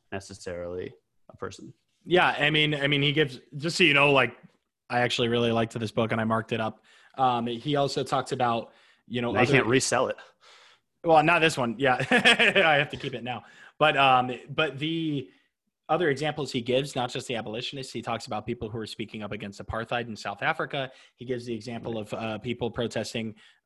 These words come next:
Speaker 2: um, for Palestinians. And he specifically gives the example of, uh, people who were saying that there was a mural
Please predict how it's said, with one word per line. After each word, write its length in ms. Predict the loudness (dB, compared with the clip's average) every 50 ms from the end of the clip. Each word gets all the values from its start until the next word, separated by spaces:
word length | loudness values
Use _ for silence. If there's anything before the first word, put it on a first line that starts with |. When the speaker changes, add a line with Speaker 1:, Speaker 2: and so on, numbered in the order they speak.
| -12
Speaker 2:
um, 400 | -8 -8 -8 -6 -8 -8 -10 -12 -12
for 340 | -12 -10 -8 -6 -6 -8 -8
Palestinians. 800 | -10 -8 -10 -10 -8 -6 -4 -4 -2 -2 -4 -4 -6 -6 -6 -6
And 100 | -6 -6
he 80 | -8 -10
specifically 500 | -12 -12 -14 -10 -10 -8 -8 -6 -6 -6
gives 200 | -4 -6 -6 -6
the 80 | -8 -8
example 440 | -8 -8 -8 -8 -6 -6 -6 -6 -6
of, 240 | -6 -8 -8 -10 -12 -18 -20 -20 -20 _ -6
uh, 420 | -4 -2 -2 -2 -2 -2 -4 -6 -6 -10 -16 -18 -14 -10
people 260 | -8 -4 -2 -2 -2
who 140 | 0 0 0
were 340 | 2 2 2 2 0 -4 -8 -20 -20 _
saying 520 | -6 -4 0 0 2 2 2 0 0 0 0
that 460 | 0 0 0 0 -2 -4 -6 -10 _ _ _ _ _ _ _
there 140 | -2 0 0
was 120 | 0 2 2
a 60 | 2
mural 640 | 2 4 4 6 6 6 6 6 6 4 2 -2